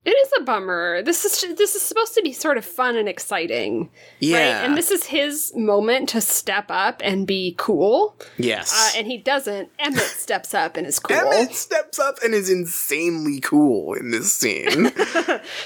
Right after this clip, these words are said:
Speaker 2: Yeah. E-, Edward's almost like, it's like he's, like, refusing to play along with the book, almost.
Speaker 1: Yeah,
Speaker 2: Like,
Speaker 1: kinda.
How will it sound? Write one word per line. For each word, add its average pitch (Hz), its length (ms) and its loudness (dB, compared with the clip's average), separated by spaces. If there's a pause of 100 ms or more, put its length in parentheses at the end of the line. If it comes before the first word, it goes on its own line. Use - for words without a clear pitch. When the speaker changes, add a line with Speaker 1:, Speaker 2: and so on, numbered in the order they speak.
(160)
Speaker 2:
Yeah. 135 420 -2
E-, 233 220 -6
Edward's 392 460 2
almost 262 400 0
like, 202 400 0 (680)
it's 208 220 -2
like 254 260 0
he's, - 420 0
like, 196 240 0
refusing 170 720 0
to 165 100 -4
play 123 380 -2
along 120 640 0
with 110 200 -4
the 95 80 -4
book, - 680 -4
almost. - 840 -2 (340)
Speaker 1:
Yeah, 403 120 2
Speaker 2:
Like, 262 340 2
Speaker 1:
kinda. 339 640 0